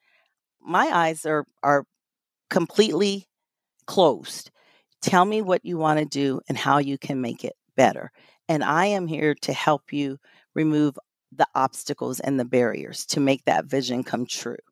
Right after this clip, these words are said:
The other thing I did, which you would think it happens everywhere, but it hadn't, was I shared the strategic plan, which was this, another simple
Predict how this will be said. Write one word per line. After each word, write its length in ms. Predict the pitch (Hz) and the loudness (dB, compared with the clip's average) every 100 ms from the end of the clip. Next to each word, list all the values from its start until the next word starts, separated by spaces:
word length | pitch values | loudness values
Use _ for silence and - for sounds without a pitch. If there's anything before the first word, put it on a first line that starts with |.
| _ _ _ _ _ _ _ _ _ | _ _ _ _ _ _ _ _ _
The 140 | 156 165 | 0 2
other 220 | 196 196 | 4 0
thing 240 | 170 170 | -4 -2
I 140 | 160 190 | 0 0
did, 260 | 156 156 | 2 2
which 320 | 143 143 - | 0 -10 -8
you 120 | 139 143 | -4 -2
would 140 | 123 | -2
think 340 | - 175 165 _ _ | 2 2 2 _ _
it 140 | 151 135 | -2 0
happens 520 | 139 131 156 147 - | -2 -2 -2 -4 0
everywhere, 500 | 139 143 139 131 127 | 0 2 -2 0 0
but 160 | - 110 | 0 -4
it 120 | - | -4
hadn't, 500 | - 190 - 117 180 - _ _ - | 0 2 2 -2 -16 -18 _ _ -4
was 160 | 170 | 2
I 80 | 151 | 2
shared 440 | - - 180 190 - | 2 0 0 0 -2
the 80 | |
strategic 720 | 165 - 156 - 156 139 135 _ | -6 -6 -8 -2 -2 -2 -8 _
plan, 300 | - 139 - - _ _ _ _ | 2 2 0 -12 _ _ _ _
which 200 | 156 - | -8 -2
was 140 | 143 | 0
this, 200 | 151 135 - | 0 -2 -2
another 400 | 143 147 151 143 | -2 2 2 2
simple 520 | - - 151 - 135 | -4 -2 0 -2 -8